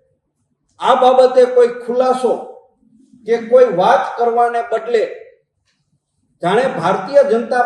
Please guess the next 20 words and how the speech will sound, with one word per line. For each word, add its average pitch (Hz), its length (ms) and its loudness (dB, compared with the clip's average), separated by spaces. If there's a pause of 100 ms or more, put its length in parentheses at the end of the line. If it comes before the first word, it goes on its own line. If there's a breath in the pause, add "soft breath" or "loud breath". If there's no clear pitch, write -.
પાર્ટી 240 360 -2 (180)
ચૂંટણી 294 460 -10
પંચ 247 220 -2 (120)
હોય 214 280 -2 (600)
એ 247 160 8
રીતે 254 280 2 (140)
ભારતીય 233 460 -2
જનતા 220 420 -4
પાર્ટીના 214 540 -8
આગેવાનો, 220 540 -8 (140)
ભારતીય 208 460 -4
જનતા 208 400 -10
પાર્ટીના 208 640 -12
કાર્યકર્તાઓ 220 960 -8 (600)
ખુલીને 262 540 -2 (800)
ચૂંટણી 302 420 -2 (120)
પંચને 262 520 -4
બદલે 240 320 2 (1160)
એ 254 200 8
લોકો 262 260 2